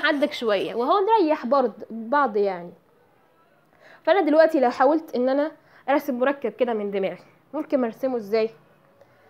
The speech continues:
مثلًا الميثان، طبعًا انتوا شايفين الميثان ده اللي هو إيه، بس الميثان ده اللي هو مثلًا الكربون ماسك فيه أربعة هيدروجين. طب أنا عايزة أدخل أكسجين في النص،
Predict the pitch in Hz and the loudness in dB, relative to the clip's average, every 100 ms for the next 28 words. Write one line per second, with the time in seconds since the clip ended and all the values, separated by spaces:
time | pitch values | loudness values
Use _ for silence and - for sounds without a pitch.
0 | _ _ 247 262 254 233 226 220 233 190 | _ _ -4 0 0 0 -4 -2 -4 -4
1 | 190 _ _ _ _ _ 233 214 220 208 | -10 _ _ _ _ _ -12 -10 -6 -6
2 | 208 254 - 202 208 208 240 226 220 196 | -4 -8 -8 -10 -10 -8 -4 -4 -2 -4
3 | 175 - - - 196 196 226 214 269 294 | -6 -12 -20 -16 -14 -8 -6 -4 -4 -2
4 | 294 262 285 269 294 339 370 381 226 - | -2 2 2 2 0 -2 -2 -2 -6 -2
5 | 302 277 403 277 277 269 - 330 427 - | -2 0 -4 -4 -4 -8 -6 -6 -6 -10
6 | - - 208 208 269 247 220 196 180 175 | -20 -10 -6 2 2 4 2 -2 -6 -16
7 | _ _ _ _ _ _ _ 214 240 247 | _ _ _ _ _ _ _ -6 -2 0
8 | 294 277 285 294 254 285 - 220 226 220 | 2 2 0 0 -2 -2 -4 -4 -2 -2
9 | 220 233 - - | -2 -2 -4 -20